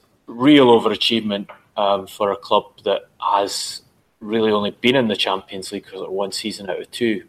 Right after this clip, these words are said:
over the last ten years. Um, and the team is going in the right direction, no question about it. The goal scoring, um, the, the quality of their attacking play, as Ian points out, he's improved the defence. Um, so,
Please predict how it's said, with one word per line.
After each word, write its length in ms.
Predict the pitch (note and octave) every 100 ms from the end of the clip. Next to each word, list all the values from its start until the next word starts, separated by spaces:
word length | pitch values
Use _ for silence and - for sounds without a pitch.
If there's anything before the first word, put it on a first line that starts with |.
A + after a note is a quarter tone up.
| _ _
over 120 | G2
the 80 | F#2
last 300 | F#2+ F#2 -
ten 220 | G2 F2+
years. 420 | F2 F#2+ - - - _ _ _ _ _ _
Um, 380 | G#2 G#2+ G#2+ A2 -
and 100 | B2
the 60 | B2
team 260 | B2 D#3+ D#3
is 120 | C#3+
going 220 | D3 D3
in 100 | C3+
the 80 | C3
right 180 | C3+ -
direction, 540 | A#2+ C#3+ - - F2+ -
no 100 | A#2+
question 440 | - B2 B2 -
about 340 | G2+ A2 A#2+ G#2
it. 60 |
The 80 | G2
goal 200 | G#2+ A2+
scoring, 600 | - - G#2+ G#2 G2+ F#2+ _
um, 580 | G2+ F#2+ F#2+ F#2 F#2 F2+ _ _ _
the, 320 | G2+ F#2+ F#2+
the 100 | D#2
quality 480 | - G#2+ G#2 G2+ -
of 80 | G2
their 120 | F#2
attacking 460 | F2+ - F2+ - F#2
play, 360 | - G2 G2
as 160 | G2 F#2+
Ian 220 | G#2 G2
points 400 | - G2+ F2+ -
out, 220 | G2+ F#2+ -
he's 280 | - G2 F#2+
improved 400 | F#2 G2+ F#2+ -
the 80 |
defence. 600 | F#2 F#2+ - G2 G2+ - - _ - - - - _ _ _
Um, 520 | - G#2 G#2+ G#2+ A2 - _ _ _ _ _ _ _ _
so, 760 | - - B2 B2 A#2+ A#2+ -